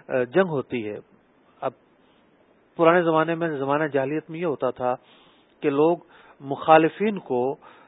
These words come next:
جب مارتے تھے جنگ کے اندر تو ان کے ناک کاٹ لیتے تھے، ان کے کان کاٹ لیت-، کاٹ لیتے تھے،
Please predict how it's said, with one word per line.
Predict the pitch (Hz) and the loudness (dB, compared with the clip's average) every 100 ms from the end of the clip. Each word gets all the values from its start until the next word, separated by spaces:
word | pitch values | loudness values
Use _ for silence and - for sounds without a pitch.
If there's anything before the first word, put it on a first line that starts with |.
| _ _ 143 | _ _ -4
جب | 147 | -4
مارتے | 131 135 135 196 | 2 2 4 0
تھے | 190 | 0
جنگ | 143 147 | -4 -6
کے | 135 139 | -4 -6
اندر | 120 131 147 | 0 0 0
تو | - 143 | -6 -14
ان | 151 | -10
کے | - | -6
ناک | 139 127 156 - | -6 0 0 -2
کاٹ | - 143 - | 0 0 2
لیتے | 135 - 135 | -4 -4 -6
تھے، | - 135 131 | -4 -4 -2
ان | 127 | -6
کے | 123 131 | -12 -6
کان | 135 147 151 | -2 -2 0
کاٹ | 139 127 | -2 -2
لیت-، | 131 123 147 _ | -8 -10 -16 _
کاٹ | - 139 143 | -4 -4 -2
لیتے | 131 143 | -6 -6
تھے، | 127 - 127 | -6 -8 -8